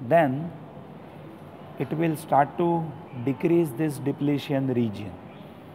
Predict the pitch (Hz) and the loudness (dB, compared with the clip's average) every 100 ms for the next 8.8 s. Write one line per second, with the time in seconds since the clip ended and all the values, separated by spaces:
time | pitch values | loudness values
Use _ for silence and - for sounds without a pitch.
0 | - - 127 120 160 151 190 180 160 170 | -18 -6 2 6 6 4 0 0 0 0
1 | 160 - - 135 143 170 160 127 110 110 | 0 -2 -2 0 2 0 0 -2 -4 -6
2 | - - - - 147 - 131 151 151 123 | -14 -16 -14 -6 -4 4 6 6 4 4
3 | 113 135 - - 120 151 147 135 131 156 | 2 0 -6 -8 -2 2 2 2 0 -2
4 | 139 143 135 123 131 131 131 131 123 117 | 0 -2 -2 -2 -2 -2 -2 -2 -2 0
5 | 104 98 - - - - - - 135 127 | -2 -6 -12 -14 -16 -18 -18 -4 0 2
6 | 120 - 185 139 151 147 - - - 143 | 0 2 6 6 6 -4 -12 -14 2 4
7 | 143 147 131 135 180 185 185 170 - 127 | 4 4 4 4 4 2 2 0 0 -4
8 | 117 123 - - - - 147 | -4 -8 -14 -18 -10 0 2